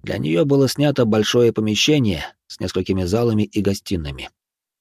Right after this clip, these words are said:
Обычно такое снимали для реально больших звезд, например, заезжих киноактеров, филантропов с большой пачкой денег за резинкой трусов или любителей вложиться в какой-нибудь благотворительный фонд, растрачивавших крупные суммы,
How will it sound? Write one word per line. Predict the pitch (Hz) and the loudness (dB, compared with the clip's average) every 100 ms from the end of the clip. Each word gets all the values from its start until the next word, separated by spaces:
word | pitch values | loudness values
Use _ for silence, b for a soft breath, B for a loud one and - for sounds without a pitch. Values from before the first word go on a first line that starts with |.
| _ | _
Обычно | - 185 175 - 160 | -4 0 0 0 -2
такое | 135 160 160 | 0 4 4
снимали | 135 127 143 151 135 | 4 2 4 4 4
для | 113 117 | 4 4
реально | 117 143 127 113 | 4 4 2 2
больших | 104 101 123 | 2 2 0
звезд, | 104 139 139 - - _ _ _ - | 0 0 -2 -6 -20 _ _ _ -8
например, | 87 117 185 147 | -4 0 0 0
заезжих | 98 101 95 98 | 0 0 2 -2
киноактеров, | - 98 90 - 147 139 - - | -2 -4 -4 0 2 2 0 -8
филантропов | - 87 82 131 143 135 | -4 -4 -2 -2 0 -2
с | |
большой | 113 120 127 113 | 0 0 2 0
пачкой | 113 - 113 | 0 0 0
денег | 107 113 107 - | 2 2 0 -4
за | 104 | 0
резинкой | 104 104 104 101 104 | 2 2 2 0 0
трусов | 104 98 101 - _ _ _ _ | 0 0 0 -2 _ _ _ _
или | 180 175 | 0 4
любителей | 165 139 151 143 131 | 4 4 4 4 4
вложиться | 113 110 147 131 | 2 2 0 0
в | - | -2
какой-нибудь | 107 131 131 117 117 - - | 0 0 2 2 0 -2 -8
благотворительный | 87 90 92 104 123 110 104 | -4 -2 0 -2 0 0 0
фонд, | - 120 113 - _ _ - | 0 0 0 -6 _ _ -2
растрачивавших | 110 - 170 151 143 127 135 - | -2 2 0 4 2 4 0 2
крупные | 127 120 104 | 0 0 -2
суммы, | 101 165 156 139 | 0 0 2 2